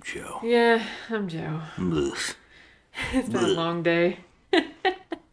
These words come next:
Speaker 1: It always is, isn't it? It feels
Speaker 2: I,
Speaker 1: like it.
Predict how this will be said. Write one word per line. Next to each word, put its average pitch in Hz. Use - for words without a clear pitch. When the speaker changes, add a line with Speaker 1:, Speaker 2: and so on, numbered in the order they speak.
Speaker 1:
It 107
always 67
is, 67
isn't 87
it? 101
It -
feels 95
Speaker 2:
I, 82
Speaker 1:
like 71
it. -